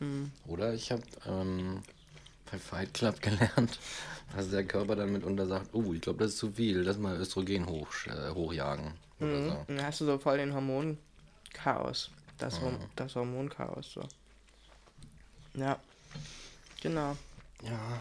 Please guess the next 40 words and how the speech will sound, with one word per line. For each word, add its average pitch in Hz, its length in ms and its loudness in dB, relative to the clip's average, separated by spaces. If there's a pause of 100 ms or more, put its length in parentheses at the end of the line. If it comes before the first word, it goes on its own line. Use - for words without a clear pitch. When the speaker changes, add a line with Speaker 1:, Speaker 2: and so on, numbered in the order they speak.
Speaker 1:
Das 143 120 -2
ist 139 60 0
eigentlich 123 260 2
schon 120 140 -2
alles. 123 360 0 (400)
Halt 127 180 4
Speaker 2:
Hm. 123 60 0
Speaker 1:
nicht 135 140 -2
so - 100 -2
viel. 120 260 0 (460)
Aber 196 320 8
ich 196 120 2
kann 185 120 2
noch 180 120 6
was 175 140 4
zu 156 100 2
erzäh-, 151 320 2 (100)
noch 151 160 0
was 143 120 2
erzählen 170 500 4 (140)
zu - 120 2
Speaker 2:
Hm. - 40 4
Speaker 1:
diesem, 139 380 8
äh, 117 460 4
transsexuellen 143 960 2
Gesetzreform. 120 800 0
Speaker 2:
Hm. 147 380 6 (480)
Speaker 1:
Mhm. - 80 0 (100)
Speaker 2:
Mhm. 139 180 0 (840)
Speaker 1:
Denn 165 280 6 (560)
die 147 180 2
Verbände 151 600 8
wurden 139 180 6
jetzt 131 180 2
endlich 131 260 2
an 123 80 2
den 127 120 0
Tisch 156 200 0
geholt 123 460 2 (160)
Speaker 2:
Oh. 160 160 0